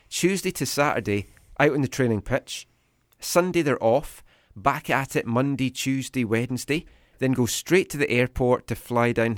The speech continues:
to Hawaii. So it, it's been a very busy time.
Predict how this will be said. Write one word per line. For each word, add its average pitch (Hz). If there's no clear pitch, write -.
to 113
Hawaii. 104
So 143
it, 156
it's 143
been 170
a 151
very 147
busy 135
time. 87